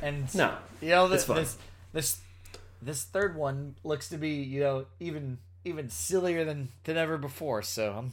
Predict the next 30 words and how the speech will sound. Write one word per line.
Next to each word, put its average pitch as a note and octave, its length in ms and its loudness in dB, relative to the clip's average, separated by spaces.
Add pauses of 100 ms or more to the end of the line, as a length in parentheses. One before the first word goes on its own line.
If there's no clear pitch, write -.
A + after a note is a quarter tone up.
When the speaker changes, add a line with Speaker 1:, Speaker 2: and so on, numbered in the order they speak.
(140)
Speaker 1:
I'm C3+ 200 10
ex-, A#2+ 80 6
I'm A#2+ 140 4
Speaker 2:
Mm-hmm. A#2 60 4
Speaker 1:
excited A#2 440 2
for G2+ 260 -4
it. G2 80 -10 (560)
It's, D#3+ 260 0
uh, D3+ 280 6 (320)
if C#3 60 -2
you G#3+ 100 6
don't F3+ 180 8
like F3+ 180 4
Clerks - 360 2
Two, G3 380 2 (140)
you, G3 440 0
uh, D4 340 2
you E4 200 -8
don't G4 180 -4
have F4 140 2
a F4 60 0
soul. - 420 2 (680)
Speaker 2:
Yeah. B2 240 -4 (220)
Speaker 1:
And, D3 100 -2
and D#3 300 -6
I'll, F3 260 -2
I'll, F3+ 240 -2 (160)
I'll F3 100 -6
say G3+ 260 2
that, F3 160 0